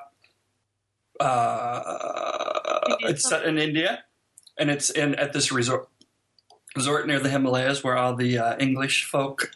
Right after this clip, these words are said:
Speaker 1: go back in the thirties or went back in the twenties and thirties for their summer vacation 'cause it got too hot in Mumbai and everywhere else. And, um, this is sort of set right when the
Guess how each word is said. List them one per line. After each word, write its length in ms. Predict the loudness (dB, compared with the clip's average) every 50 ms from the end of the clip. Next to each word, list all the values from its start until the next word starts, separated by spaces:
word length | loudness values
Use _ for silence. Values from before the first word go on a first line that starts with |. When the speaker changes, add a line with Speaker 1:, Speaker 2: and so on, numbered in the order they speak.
| -6 -2
Speaker 1:
go 540 | 0 0 2 2 2 2 2 0 -4 -6 -10 -16 -20 -20 -14 _ -2
back 240 | -2 -2 0 0
in 80 | 0 0
the 120 | 0 0
thirties 460 | 0 0 0 0 2 0 0 0 0 0
or 80 | 0 0
went 260 | 2 0 0 0 0
back 220 | 0 0 0 0
in 80 | 0 0
the 80 | 0
twenties 420 | 0 0 0 2 2 2 2 2 0
and 120 | 0 0
thirties 460 | 0 0 2 2 2 2 2 0 -2 -6 -16 -20 -20 -20 _ _ -6
for 140 | -2 -2 0
their 220 | 0 2 2 2
summer 380 | 2 2 2 2 2 2 0 2
vacation 560 | 0 -2 -2 -2 -2 -2 0 0 0 0 0
'cause 160 | 0 0 -2
it 60 | -2 -2
got 200 | -2 -2 -2 0
too 140 | 0 -2 0
hot 280 | 0 0 0 0 0 0
in 180 | 0 2 2
Mumbai 520 | 2 2 2 2 2 2 2 2 2 2 2
and 80 | 2 2
everywhere 400 | 2 2 2 2 2 2 2 2
else. 300 | 2 0 0 -2 -4 -4 -8 -12 -14 -16 -14 -6
And, 320 | -2 0 2 2 2 2 2
um, 360 | 2 2 0 0 0 -4 -6 -10 -18 -20 -12 -4
this 160 | -2 0 0 0
is 100 | 0 0
sort 160 | 2 2 2
of 80 | 2 2
set 420 | 2 0 0 0 0 -2 -2 -4 -14 _ _ _ _ _ -10
right 600 | -6 -6 -4 -4 -4 -2 0 2 2 2 0 2
when 420 | 2 2 2 2 2 0 0 -2 -6 -10
the 520 | -8 -2 0 2 2 2 2 0 -2 -6